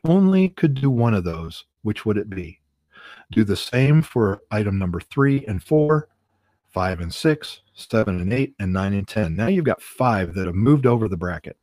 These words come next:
Of those winners, you take the first two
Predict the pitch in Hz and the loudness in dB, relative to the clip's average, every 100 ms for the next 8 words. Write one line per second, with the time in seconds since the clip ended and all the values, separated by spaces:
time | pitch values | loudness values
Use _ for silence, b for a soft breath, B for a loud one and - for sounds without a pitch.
0 | _ _ _ B B B B B B _ | _ _ _ B B B B B B _
1 | 127 160 185 147 151 151 143 - - 117 | 4 4 4 4 6 8 6 0 -4 2
2 | 131 120 90 92 110 104 120 113 101 - | 4 4 2 -2 -4 -2 -2 -4 -6 -6
3 | 110 - - 151 92 73 | -6 -6 -6 -4 -4 -6